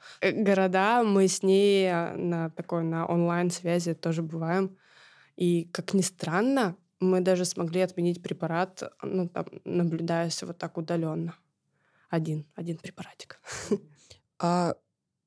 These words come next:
Speaker 2: какие препараты вообще вот, э, стали выписывать т-, так, ну,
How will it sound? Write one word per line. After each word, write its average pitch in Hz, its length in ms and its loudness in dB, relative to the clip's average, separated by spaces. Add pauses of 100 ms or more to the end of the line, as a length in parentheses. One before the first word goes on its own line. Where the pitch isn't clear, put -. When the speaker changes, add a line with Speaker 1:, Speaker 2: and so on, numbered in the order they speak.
(200)
Speaker 2:
какие 247 320 0
препараты 202 500 -2
вообще 170 640 0
вот, 151 160 -6 (160)
э, - 920 -8
стали 175 340 0
выписывать 165 800 -2
т-, - 80 -20 (120)
так, 170 140 -4 (180)
ну, 202 280 0